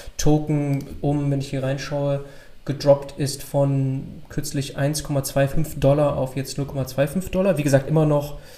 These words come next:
mehr als doppelt so viel wie zum Zeitpunkt des I D Os, aber halt doch erheblich gedroppt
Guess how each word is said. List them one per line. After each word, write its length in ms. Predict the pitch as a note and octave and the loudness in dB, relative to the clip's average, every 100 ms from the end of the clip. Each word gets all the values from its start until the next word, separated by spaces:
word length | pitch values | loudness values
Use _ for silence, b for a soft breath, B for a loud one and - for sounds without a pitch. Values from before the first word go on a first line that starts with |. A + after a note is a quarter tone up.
| B | B
mehr 140 | D3 | 0
als 160 | C#3 C#3+ | 0 0
doppelt 240 | C#3+ D#3 | -2 -2
so 100 | - | -4
viel 540 | C#3+ - D3+ C#3+ C#3 C#3 | -8 -6 -2 -2 -2 -2
wie 260 | C#3 C#3 | -2 -2
zum 320 | C3+ - D3 C3+ | -4 -6 -6 -2
Zeitpunkt 320 | C#3 C#3 C#3 | 0 0 -2
des 100 | - | -2
I 120 | C#3+ | 0
D 120 | C3+ | 0
Os, 280 | D3 G3 G#3 | 2 0 0
aber 180 | C#3 C#3 | 2 4
halt 180 | C#3 C#3 | 4 0
doch 240 | - - | -2 -2
erheblich 480 | D3+ - E3 D3+ - | 0 2 0 0 -4
gedroppt 540 | C#3 D3 C3 - - | -4 0 0 -2 -14